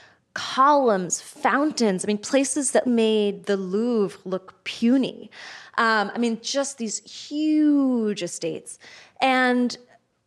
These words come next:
what I found really remarkable about this experience was, you know, I do think that there is this natural tendency for socializing that goes along with wine. And part of it is just due to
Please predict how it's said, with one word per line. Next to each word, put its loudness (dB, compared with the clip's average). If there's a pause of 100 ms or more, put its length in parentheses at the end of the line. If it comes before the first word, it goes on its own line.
(200)
what 2
I 0
found 2
really 6
remarkable 2
about 2
this -6
experience -2
was, 0
you -2
know, 2
I 2
do 2
think 0
that -2
there 2
is -2 (960)
this 0 (220)
natural 0
tendency -2
for 0 (1160)
socializing 0
that 0
goes 4
along 0
with -4
wine. 2
And 2
part 2
of 4
it 6
is 2
just 0
due 4
to 2